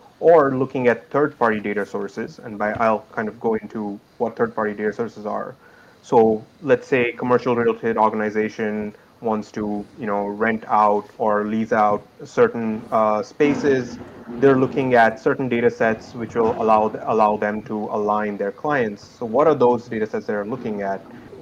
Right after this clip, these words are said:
One of the things that we started to do, um, and I've, I've done personally as well, is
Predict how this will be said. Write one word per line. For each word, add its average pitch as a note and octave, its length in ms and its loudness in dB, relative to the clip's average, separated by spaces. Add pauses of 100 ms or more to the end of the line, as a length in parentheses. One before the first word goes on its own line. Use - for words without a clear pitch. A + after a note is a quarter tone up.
One C#3+ 260 2
of D#3+ 120 2
the D#3 80 0
things C3 320 -4
that A#2+ 160 0
we A#2+ 80 -6
started A2+ 400 -2
to - 60 -20
do, A2 520 -4 (100)
um, G#2 380 0
and A#2 180 -8
I've, C3+ 300 -2
I've B2+ 240 0
done A2 260 -2
personally G#2+ 440 -4
as G2+ 120 -10
well, G2+ 280 -2
is G2+ 320 -6